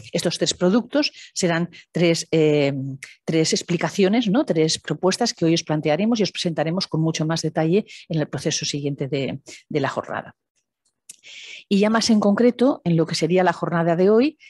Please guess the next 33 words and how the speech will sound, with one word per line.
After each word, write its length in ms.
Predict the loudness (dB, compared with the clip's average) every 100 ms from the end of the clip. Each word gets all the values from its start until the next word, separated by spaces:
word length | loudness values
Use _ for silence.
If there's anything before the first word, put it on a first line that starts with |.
| _
que 80 | -6
sería 400 | -2 0 2 0
mi 280 | -4 -4 -2
aportación 520 | -2 -4 -2 -2 -2
en 100 | -4
este 260 | -4 -4
momento 380 | -4 -4 -6 -6
de 80 | -4
la 100 | -2
mesa, 360 | -2 -2 -4 -2
¿no? 180 | -2 -2 -10 -14 -8
Deciros 460 | -2 0 0 0
que 160 | -2 -2
tiene, 680 | -2 0 0 -2 -4 -6 -8
esta 200 | -8 -6
jornada 380 | -4 -2 0 0
va 60 |
a 40 | 0
tener 300 | -2 -6 -8 _ -12
diferentes 460 | -6 -4 -4 -4
momentos. 560 | -2 0 0 0 -4 -4
Este 220 | -6 -6
primer 260 | -4 -4 -2
momento 380 | -2 0 -2 -4
será 380 | -2 -2 -2 -6 -20 _
con 160 | -4
la 80 | -2
conferencia 680 | -2 -4 0 0 0 -2 -2
que 80 | -4
nos 140 | -4
van 160 | -4 -4
a 40 |
ofrecer 500 | -4 -6 -2 -4 -4